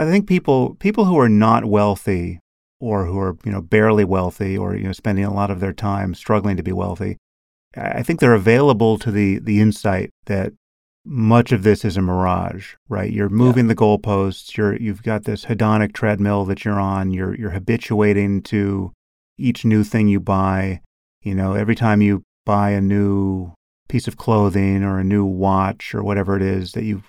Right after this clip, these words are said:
Speaker 1: were fixated on, you know, you love it for a, a little while and then you habituate to it and you overlook it and, and then you're on to the next thing. And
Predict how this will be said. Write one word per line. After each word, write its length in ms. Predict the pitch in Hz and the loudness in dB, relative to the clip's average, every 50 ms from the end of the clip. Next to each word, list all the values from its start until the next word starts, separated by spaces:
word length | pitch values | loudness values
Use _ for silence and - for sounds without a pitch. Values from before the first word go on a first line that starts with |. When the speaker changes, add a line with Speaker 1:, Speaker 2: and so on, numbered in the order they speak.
| - | -10
Speaker 1:
were 100 | - 104 | -10 -10
fixated 540 | 98 - 113 104 - - 110 104 98 98 101 | -4 -4 -4 -4 -2 -2 -2 -2 0 -2 -2
on, 300 | 101 98 101 98 98 95 - _ _ _ _ _ _ _ _ _ _ | -2 -2 -2 -4 -4 -6 -8 _ _ _ _ _ _ _ _ _ _
you 140 | - - 101 | -6 -2 0
know, 100 | 101 98 | 0 2
you 200 | 98 101 104 107 | 2 4 4 2
love 280 | 104 104 110 110 107 | 2 2 2 4 4
it 140 | 107 107 98 | 2 2 0
for 380 | - - - 104 98 98 92 90 - _ _ _ _ _ _ _ - | -2 -2 -2 0 0 0 -2 -6 -10 _ _ _ _ _ _ _ -8
a, 80 | 123 | -6
a 160 | 110 98 - | -6 -4 -4
little 240 | 120 113 120 110 107 101 | -4 -2 0 0 2 4
while 500 | 104 113 117 113 104 98 92 92 92 - | 4 4 4 4 4 2 2 0 -2 -4
and 140 | 120 113 101 | -4 -2 0
then 340 | 101 107 107 107 107 104 104 | 2 2 2 2 2 2 2
you 220 | 107 120 107 104 | 2 0 -2 -2
habituate 560 | 90 104 110 123 143 143 - 127 107 104 101 - | -2 0 0 0 0 2 2 2 2 2 2 0
to 220 | - 107 104 104 | -2 0 2 2
it 100 | 104 101 | 2 2
and 160 | 104 101 98 | 2 0 0
you 120 | 98 101 104 | 2 2 2
overlook 400 | 104 110 107 98 101 104 - - | 2 2 0 0 -2 -2 -2 -2
it 140 | 101 101 98 | -2 -2 -2
and, 180 | 98 95 95 | -2 -2 -2
and 120 | 95 95 92 | -2 -2 -2
then 120 | 98 98 | -2 -2
you're 120 | 98 101 101 | -2 -2 0
on 160 | 101 101 98 | -2 -2 -2
to 100 | - 101 | -4 -4
the 80 | 92 | -4
next 280 | 95 110 127 127 - - | -2 -2 -4 -4 -6 -6
thing. 320 | - 101 92 87 90 - | -4 -2 -2 -2 -4 -6
And 300 | - 113 101 98 95 90 | -6 -6 -4 -4 -4 -6